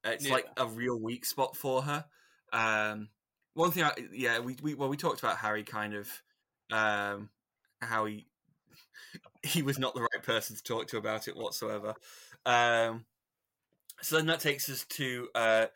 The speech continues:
Speaker 1: Trixie Vixen and Lara Wraith. And what I love about these two is that we're told about how beautiful Trixie Vixen is, and then the way that, that,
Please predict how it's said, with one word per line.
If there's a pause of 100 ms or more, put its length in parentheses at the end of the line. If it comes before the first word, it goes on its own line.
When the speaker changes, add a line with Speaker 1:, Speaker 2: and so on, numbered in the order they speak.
(720)
Speaker 1:
Trixie
Vixen
and
Lara
Wraith.
And
what
I
love
about
these
two (340)
is
that (760)
we're
told
about
how
beautiful
Trixie
Vixen
is, (140)
and
then (1200)
the
way
that,
that,